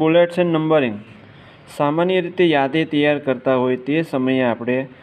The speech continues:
યાદીમાં પોઇન્ટ્સનો ઉપયોગ કરીએ, કોઈ ચિહ્નનો ઉપયોગ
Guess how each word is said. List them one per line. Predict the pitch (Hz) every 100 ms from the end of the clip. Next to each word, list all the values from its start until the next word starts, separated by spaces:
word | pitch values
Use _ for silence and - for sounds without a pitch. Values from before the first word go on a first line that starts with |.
| - -
યાદીમાં | 120 117 123 131 127 123
પોઇન્ટ્સનો | 120 131 - 143
ઉપયોગ | 139 143 135
કરીએ, | 135 131 135 135 - - - - - -
કોઈ | 135 135
ચિહ્નનો | 120 120 139 139 135
ઉપયોગ | 135 139